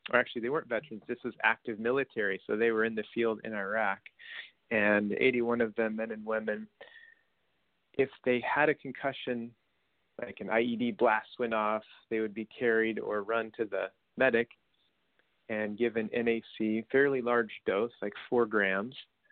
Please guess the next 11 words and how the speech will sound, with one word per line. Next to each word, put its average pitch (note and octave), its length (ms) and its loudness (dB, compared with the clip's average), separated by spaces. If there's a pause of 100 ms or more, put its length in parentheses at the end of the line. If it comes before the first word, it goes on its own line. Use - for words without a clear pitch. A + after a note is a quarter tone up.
(500)
And A2 200 -4
then A2+ 560 2 (160)
they A#2 80 4
were A2+ 140 4
given A2 440 2
two C3 120 -2
grams A#2+ 420 2 (160)
twice A#2+ 260 4
a A#2 60 0
day G#2+ 380 4 (1700)
for A2+ 100 -6